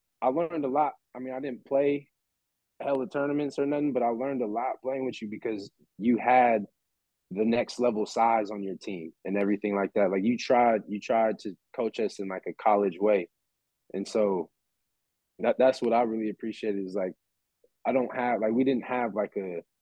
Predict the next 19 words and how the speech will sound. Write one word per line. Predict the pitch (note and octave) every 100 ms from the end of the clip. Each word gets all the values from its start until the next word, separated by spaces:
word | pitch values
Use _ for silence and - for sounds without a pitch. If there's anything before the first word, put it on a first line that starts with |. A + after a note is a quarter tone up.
| _ -
a | F#2
six | - A2 -
two | - A2
big | F#2 G#2+
man | G2+ F#2+ F2+ F2
that | F#2+ -
you | G#2+
would | G2
have | G#2 G2+ F#2 - _ _ G#2
in | F#2
Oregon. | G2+ F2+ D#2+ F2
You |
know, | G2+
you | G#2 A#2
would | A2
find | A#2 A2+ A2
that | F#2+ F2+
in | F#2+
Oregon. | F2+ D#2+